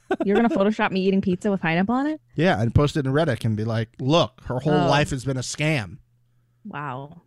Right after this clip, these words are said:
Speaker 2: Right? You can do that. You can do that. That's what Reddit is. And Twitter.
Speaker 1: <laughs>
Speaker 2: Just yelling into voids. Also,
Speaker 1: Technically, we're just yelling into a void right now.
Speaker 2: That's true.
Speaker 1: Like, that's what podcasts are.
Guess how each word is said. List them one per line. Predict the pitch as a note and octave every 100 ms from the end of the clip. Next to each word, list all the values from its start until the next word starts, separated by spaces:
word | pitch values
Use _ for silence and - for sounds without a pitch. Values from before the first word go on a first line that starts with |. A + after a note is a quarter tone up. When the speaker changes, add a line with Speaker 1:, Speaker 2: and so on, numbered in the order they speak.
| -
Speaker 2:
Right? | B2 C3 G3 A#3 - _ _ _
You | C#3 G3+
can | G3
do | G3
that. | A3+ G2 - _ _ _ _ _ _ _ _ D3+
You | F#3+
can | G#3
do | G#3+ G#3
that. | G#2+ - _ _ _ _ _ _ _
That's | D3 -
what | F3
Reddit | D3+ C#3 G2+
is. | E2+ - - _ _ _ _ - - _ _ _ _ _ _ _ _ _ -
And | G#2+ F#2
Twitter. | D#2 - - _ _ _ _
Speaker 1:
<laughs> | _ _ _ _
Speaker 2:
Just | - G2+
yelling | F#2+ G2+ G#2 A2
into | A2+ A2+
voids. | G2 D#2 D2 - _ _ _ _ _ _ _ _ _ _ _
Also, | E2+ F#2 G#4+
Speaker 1:
Technically, | A#4+ D4+ A3
we're | F3 F#3 G3
just | F3 D3+
yelling | C#3+ C#3+
into | C#3+
a | C#3+
void | C#3 C#3+
right | -
now. | C#3 C3 -
Speaker 2:
That's | G4+ - - -
true. | - -
Speaker 1:
Like, |
that's | - -
what | C#3
podcasts | A#3+ C#4 D#3+ C#3+ -
are. | A2+ D#3+